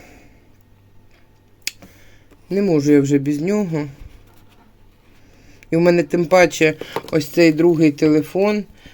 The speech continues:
е, на якому і Viber, і дзвінки я приймаю, він у мене стоїть без звуку. Е, щоб не, музика не вривалася у відео, да, коли на цей знімаю.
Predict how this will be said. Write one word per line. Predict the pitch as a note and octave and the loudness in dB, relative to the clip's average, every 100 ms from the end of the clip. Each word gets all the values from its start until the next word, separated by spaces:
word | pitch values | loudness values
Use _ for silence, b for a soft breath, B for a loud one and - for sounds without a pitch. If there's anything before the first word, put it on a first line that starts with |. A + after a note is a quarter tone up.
| b - | b -14
е, | D3 D3+ D#3 | -10 -6 -2
на | D3+ | 0
якому | D3+ D#3 D#3+ E3 D#3 | 2 0 0 0 0
і | - G#3 | -2 0
Viber, | F#3 F#3 F#3 E3+ E3+ E3+ E3+ | 4 6 6 4 4 4 2
і | F#3 | -6
дзвінки | F3 E3+ F#3 F#3 - F#3 | -4 -4 -4 -4 -4 -2
я | F3 E3+ | 2 2
приймаю, | D3 E3+ E3 E3 D#3+ D#3+ D#3 | 2 -2 0 0 0 0 0
він | F3+ F#3+ | -2 0
у | |
мене | F3 E3+ D#3+ | 0 0 -2
стоїть | - D#3+ E3+ F3+ D3 | -2 -4 -4 -6 -10
без | C3+ D#3+ E3+ D3+ | 2 4 4 0
звуку. | D3 D3 D#3+ C#3+ - C3+ C3+ B B B B B B B B B B - | -10 -6 -8 -6 -8 -8 -10 B B B B B B B B B B -8
Е, | E3+ E3 D#3 | -4 -2 -2
щоб | - F3+ E3 | 0 0 2
не, | F3 F3 E3+ E3 C#3+ B B B B - - - - - - | 4 6 8 6 4 B B B B -20 -20 -20 -20 -20 -12
музика | F3 F3+ E3 D#3 D#3+ | -4 0 0 2 2
не | E3 | 4
вривалася | E3 E3 E3 D3+ C#3+ D3 D3+ | 4 4 4 4 0 0 2
у | D3+ | 2
відео, | D#3 D3 C#3+ C#3 | -2 0 2 2
да, | D3 F3+ | 0 -2
коли | - D3+ | 0 0
на | D3 D3 | 2 -2
цей | C#3+ D3 C#3 | 0 0 0
знімаю. | C#3+ C#3+ C#3 C3+ C3 | -2 -2 -2 -2 -4